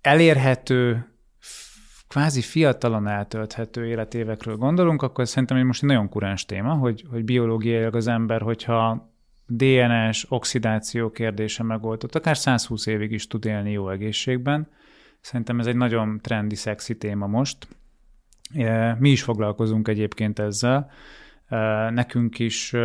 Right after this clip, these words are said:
e, gyakorlatilag az alapítónknak, Jean-Noël Torelnek az egy-, az egyik szívügye, és, e, ez a termékfejlesztési koncepcióban benne van, hogy hogyan tartható fiatalon a,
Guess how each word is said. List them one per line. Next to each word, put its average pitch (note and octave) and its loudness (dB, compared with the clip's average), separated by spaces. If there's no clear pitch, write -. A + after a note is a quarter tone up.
e, A#2 -2
gyakorlatilag A#2+ -2
az A#2+ 0
alapítónknak, A#2+ 2
Jean-Noël A#2+ 4
Torelnek A2+ 2
az A2+ 0
egy-, A#2 2
az G#2+ -6
egyik A2+ -4
szívügye, A2 0
és, G#2 -4
e, A#2+ -2
ez A2+ -2
a A#2+ 0
termékfejlesztési B2+ 2
koncepcióban A#2 0
benne A2+ 2
van, G2+ -2
hogy G#2 -4
hogyan G#2+ -4
tartható G#2 -6
fiatalon F#2+ -4
a, C3 -10